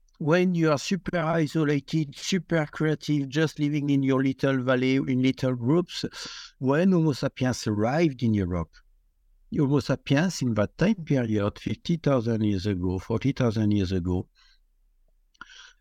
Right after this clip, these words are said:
developed connections at the scale of the Mediterranean Sea. If you take the craft, for example,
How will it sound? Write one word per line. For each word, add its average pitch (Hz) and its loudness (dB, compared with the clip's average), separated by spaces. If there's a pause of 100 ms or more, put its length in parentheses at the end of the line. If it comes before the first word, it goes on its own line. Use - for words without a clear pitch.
(360)
developed 156 2
connections 151 -2 (720)
at 143 0
the 139 -2
scale 160 0
of 113 -2
the 127 0
Mediterranean 110 0
Sea. 101 -2 (480)
If 156 0
you 220 0
take 160 0 (140)
the 110 0
craft, 123 -2
for 117 -4
example, 110 -2